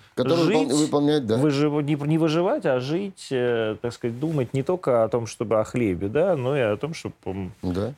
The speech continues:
Speaker 2: можно пойти на концерт.
Speaker 1: Да, абсолютно.
Speaker 2: Концерты. Вообще джаз в России нужен?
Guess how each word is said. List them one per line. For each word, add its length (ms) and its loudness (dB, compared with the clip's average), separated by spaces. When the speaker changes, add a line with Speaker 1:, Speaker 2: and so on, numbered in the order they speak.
Speaker 2:
можно 240 -2
пойти 320 -2
на 80 -2
концерт. 400 -2
Speaker 1:
Да, 80 -2
абсолютно. 460 -2
Speaker 2:
Концерты. 760 0
Вообще 340 -2
джаз 540 0
в 40 -2
России 380 0
нужен? 460 -4